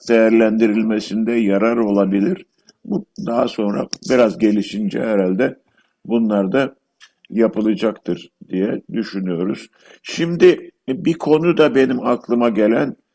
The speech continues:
e, bu Radius projesi dolayısıyla dün de sohbet olarak da aramızda konuşuyorduk.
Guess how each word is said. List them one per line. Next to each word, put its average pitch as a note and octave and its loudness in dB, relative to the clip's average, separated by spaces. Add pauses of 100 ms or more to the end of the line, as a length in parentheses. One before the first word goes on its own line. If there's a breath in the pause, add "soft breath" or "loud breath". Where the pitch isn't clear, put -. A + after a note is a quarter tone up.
(280)
e, A2 2
bu A#2 2
Radius B2 0
projesi A2 0
dolayısıyla G2+ 0
dün A#2+ -2
de G#2 0
sohbet A2 -6
olarak G#2 -4
da F2+ -6
aramızda F#2+ -4
konuşuyorduk. F#2+ -6